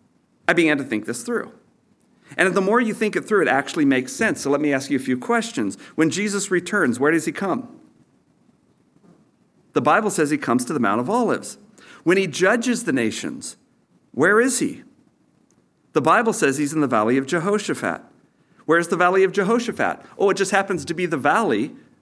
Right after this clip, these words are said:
right outside the eastern gate between the old city of Jerusalem and the Mount of Olives. And in the book of Acts, in chapter one, the promise of Christ's return in the same manner in which he left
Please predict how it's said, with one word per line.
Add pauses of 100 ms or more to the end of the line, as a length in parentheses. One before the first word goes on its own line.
(140)
right
outside
the
eastern
gate
between
the
old
city
of
Jerusalem
and
the
Mount
of
Olives. (2750)
And
in
the
book
of
Acts,
in
chapter
one,
the
promise
of
Christ's
return
in
the
same
manner
in
which
he
left